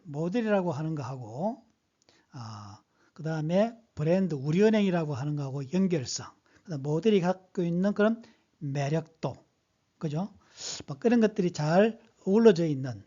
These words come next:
아주, 어, 성공적인 모델 캐스팅이 아닌가,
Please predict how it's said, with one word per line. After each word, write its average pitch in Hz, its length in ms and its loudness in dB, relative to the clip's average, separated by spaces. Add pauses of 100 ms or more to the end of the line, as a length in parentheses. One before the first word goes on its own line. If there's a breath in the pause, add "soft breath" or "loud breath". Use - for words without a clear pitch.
(120)
아주, 175 500 -8 (560)
어, 107 460 -14 (160)
성공적인 208 920 4 (200 loud breath)
모델 175 520 2 (140)
캐스팅이 160 460 -4
아닌가, 135 640 -4